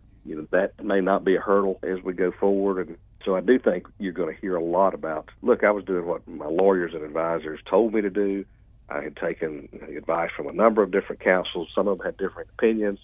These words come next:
I had to make a choice. I felt like we had a legitimate move forward on the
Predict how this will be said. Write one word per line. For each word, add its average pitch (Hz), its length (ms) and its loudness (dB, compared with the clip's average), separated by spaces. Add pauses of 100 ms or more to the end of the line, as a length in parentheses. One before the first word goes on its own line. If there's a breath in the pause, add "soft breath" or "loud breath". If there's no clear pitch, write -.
(360 soft breath)
I 80 60 -8
had 95 140 0
to - 60 -6
make 90 220 -6
a - 40 -10
choice. 120 400 6 (500 soft breath)
I - 40 -20
felt - 200 -2
like 82 200 -6
we 87 120 -4
had 82 180 -4
a 85 40 -2
legitimate 87 480 -4
move 82 320 -4
forward 110 380 4
on 87 140 -4
the 80 80 -12